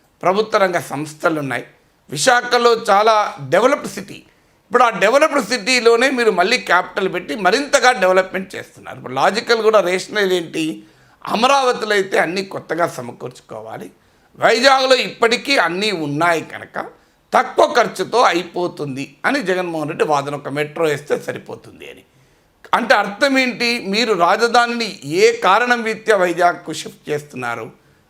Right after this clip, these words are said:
బాగా అభివృద్ధి అయింది వైజాగ్ అని షిఫ్ట్ చేస్తున్నారు. మరి అభివృద్ధి అయిన చోటనే రాజధాని పెట్టడం వల్ల మళ్ళీ అభివృద్ధి కేంద్రీకరణ జరగదా? అది వికేంద్రీకరణకు ఎలా దారితీస్తుంది?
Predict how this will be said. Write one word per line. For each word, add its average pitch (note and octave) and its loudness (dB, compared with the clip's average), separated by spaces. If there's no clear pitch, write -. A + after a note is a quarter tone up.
బాగా A#3 4
అభివృద్ధి G#3+ 2
అయింది G3 0
వైజాగ్ D#3 2
అని F#3 -4
షిఫ్ట్ - -14
చేస్తున్నారు. - -18
మరి A#3 4
అభివృద్ధి C4+ 2
అయిన C#4+ 2
చోటనే C4 4
రాజధాని A3+ 4
పెట్టడం E3+ -2
వల్ల F#3 2
మళ్ళీ A#3 2
అభివృద్ధి A3 2
కేంద్రీకరణ D3+ -6
జరగదా? F2+ -8
అది A#3 2
వికేంద్రీకరణకు A3+ 0
ఎలా D#3+ 2
దారితీస్తుంది? B2 -8